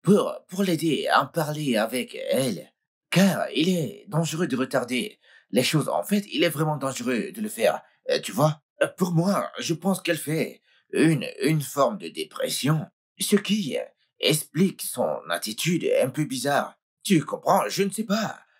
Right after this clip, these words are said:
Euh, pardon, pardon de le dire. Je pense qu'il lui est arrivé un événement traumatique.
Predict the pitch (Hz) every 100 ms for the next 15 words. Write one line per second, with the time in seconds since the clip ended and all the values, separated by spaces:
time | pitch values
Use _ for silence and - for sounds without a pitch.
0 | _ - 160 123 - - 123 175 165 160
1 | 110 - - 247 170 - - 147 160 -
2 | - _ _ _ _ 165 160 170 170 196
3 | - 160 139 156 127 80 - - 151 156
4 | 147 120 110 113 113 104 73 - - 104
5 | - - 165 160 -